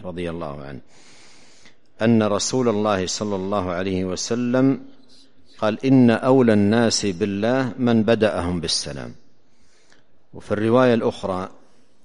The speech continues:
هذه عند أبي داود، والرواية الأخرى عند الترمذي، قيل: "يا رسول الله، الرجلان يلتقيان، أيهما يبدأ بالسلام؟" قال: "أولاهما بالله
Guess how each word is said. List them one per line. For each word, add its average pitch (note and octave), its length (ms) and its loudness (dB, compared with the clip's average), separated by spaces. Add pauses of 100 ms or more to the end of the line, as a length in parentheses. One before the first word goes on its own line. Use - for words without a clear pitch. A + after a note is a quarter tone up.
هذه F#2 360 -4
عند G2+ 200 -2
أبي F#2 280 -2
داود، G2 420 -2
والرواية F#2 360 0
الأخرى G#2+ 340 0
عند F2+ 240 -2
الترمذي، G#2+ 720 0 (600)
قيل: B2+ 160 4
"يا B2+ 220 4
رسول A2+ 380 -2
الله، G#2 420 -2
الرجلان B2+ 920 2 (240)
يلتقيان، G#2 1000 0 (160)
أيهما C3 640 6
يبدأ F2 300 -2
بالسلام؟" D#2 580 -6 (640)
قال: A#2+ 260 2
"أولاهما C3 920 2
بالله F2+ 520 0